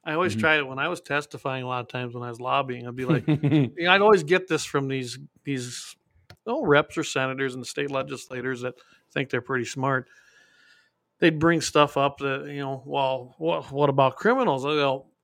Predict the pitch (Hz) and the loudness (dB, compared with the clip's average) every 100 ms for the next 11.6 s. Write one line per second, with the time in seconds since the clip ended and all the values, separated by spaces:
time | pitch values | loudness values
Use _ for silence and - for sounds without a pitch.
0 | - 175 175 240 196 147 160 156 156 170 | -2 2 4 4 2 4 0 0 0 0
1 | 170 160 156 - 143 131 - 190 240 196 | 0 0 0 -2 -4 -4 -4 -4 -2 0
2 | 139 139 135 131 123 135 127 139 143 - | 0 -2 -4 -6 -6 -6 -2 0 0 0
3 | 139 135 196 165 131 139 139 160 160 143 | 0 2 4 2 -2 -8 -6 -8 -2 -2
4 | 139 120 - 135 135 180 208 _ _ _ | -2 -8 -6 -2 -2 -2 -6 _ _ _
5 | _ 160 147 147 127 123 123 120 151 170 | _ -2 -2 -2 -4 -6 -8 -6 2 4
6 | 175 170 170 - _ _ 151 143 143 - | 6 6 4 0 _ _ -2 -2 -4 -6
7 | 156 143 139 131 131 156 143 139 143 143 | -4 -4 -4 -6 -4 -6 -4 0 2 2
8 | 143 143 _ _ _ 165 175 180 180 175 | 0 -2 _ _ _ 0 2 2 0 0
9 | 170 160 160 151 143 190 147 139 190 151 | 0 2 2 0 0 2 2 2 2 2
10 | 131 135 - 202 196 - 156 - 143 131 | 0 -14 -4 -2 -2 -4 -4 0 0 0
11 | - 214 185 147 151 | 0 0 2 0 -2